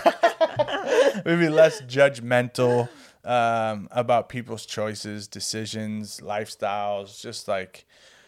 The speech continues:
you know, it's just, like, it's always somebody,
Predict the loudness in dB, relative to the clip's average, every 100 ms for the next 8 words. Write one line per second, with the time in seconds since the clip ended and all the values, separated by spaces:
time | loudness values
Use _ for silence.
0 | _ _ -14 -10 -10 -10 -14 -14 -14 -10
1 | -10 -10 -10 -12 -14 -10 0 2 2 0
2 | -2 -2 -2 -2